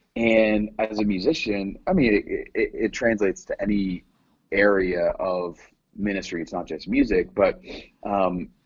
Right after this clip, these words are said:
you know, if, if I'm not hearing that from my, from my leader, then that gets tricky, 'cause then I can easily feel like, oh, I'm just,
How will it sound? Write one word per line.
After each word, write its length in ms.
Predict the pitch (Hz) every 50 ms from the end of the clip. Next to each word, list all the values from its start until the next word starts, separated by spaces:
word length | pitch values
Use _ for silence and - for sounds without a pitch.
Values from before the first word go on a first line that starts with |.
| _ _ _ _ _ _ _ _ _ _ _ _ _ _ _ - - _ _ _ _
you 320 | 73 71 - _ 117 117 113
know, 160 | 104 98 95
if, 260 | - 104 98 - - - -
if 120 | 104 92 - -
I'm 300 | 104 117 120 - 117 110
not 180 | 95 92 92 -
hearing 360 | - - 185 202 175 139 117
that 220 | 104 95 95 - -
from 340 | 107 98 92 92 92 92 -
my, 460 | 90 92 95 87 87 87 87 85 82 - - _ _ - -
from 180 | 113 101 95
my 160 | 95 92 90
leader, 400 | 87 85 90 95 95 85 85 87 82
then 120 | 95 104
that 200 | 113 127 127 -
gets 220 | - 85 - - -
tricky, 300 | - 139 117 - 90 80
'cause 160 | 107 101 95
then 100 | 101 92
I 80 | 92
can 140 | 92 92 95
easily 340 | 95 92 92 87 90 90 - - _ -
feel 260 | 160 165 147 120 104
like, 380 | 98 92 87 85 85 85 - - - -
oh, 120 | 101 98 92
I'm 220 | 82 82 87 85
just, 440 | - 104 98 - - - - -